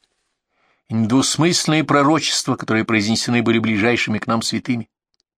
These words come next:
Феофаном Затворником, Иоанном Кронштадтским, и главная история русской церкви. Ведь самыми первыми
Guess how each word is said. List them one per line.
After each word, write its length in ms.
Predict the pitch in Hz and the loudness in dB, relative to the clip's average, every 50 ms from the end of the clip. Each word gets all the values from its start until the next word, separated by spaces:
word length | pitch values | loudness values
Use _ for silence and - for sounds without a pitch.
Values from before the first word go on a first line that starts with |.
| _ | _
Феофаном 600 | _ - - 139 127 113 - - 131 131 131 123 | _ -4 0 2 2 2 2 2 2 2 2 0
Затворником, 640 | 107 101 120 - - - 131 120 120 120 120 - - - _ _ _ _ _ _ - | 0 0 -2 -2 -2 -2 -2 -2 -4 -6 -10 -14 -18 -20 _ _ _ _ _ _ -2
Иоанном 400 | 113 120 131 131 127 123 - - _ _ | 0 2 2 4 2 0 -2 -4 _ _
Кронштадтским, 760 | - - 123 117 113 - - - - - - - - - - _ _ _ _ _ _ _ _ _ _ _ _ _ _ | -2 0 0 0 0 -2 -2 -2 -2 -2 -2 -4 -8 -10 -14 _ _ _ _ _ _ _ _ _ _ _ _ _ _
и 120 | - 151 139 | -4 -4 -2
главная 520 | 117 120 117 127 120 113 104 101 101 101 | 0 0 2 2 2 2 2 0 0 0
история 420 | 95 - - - - 107 92 92 90 | -2 -4 -4 -4 -2 -2 0 0 -2
русской 360 | 87 80 80 - - - 69 | -2 -4 -6 -8 -8 -8 -8
церкви. 380 | - - - 62 - - - _ _ _ _ _ _ _ _ _ _ _ _ _ _ _ _ _ _ _ - | -8 -8 -8 -10 -10 -14 -20 _ _ _ _ _ _ _ _ _ _ _ _ _ _ _ _ _ _ _ -8
Ведь 140 | 104 98 | -6 -4
самыми 460 | - - - 131 120 113 107 101 101 95 | -2 0 0 2 2 2 2 2 0 0
первыми 720 | - - - 208 220 214 208 190 180 160 143 123 - | -2 -4 -2 0 0 2 2 0 0 2 0 0 -2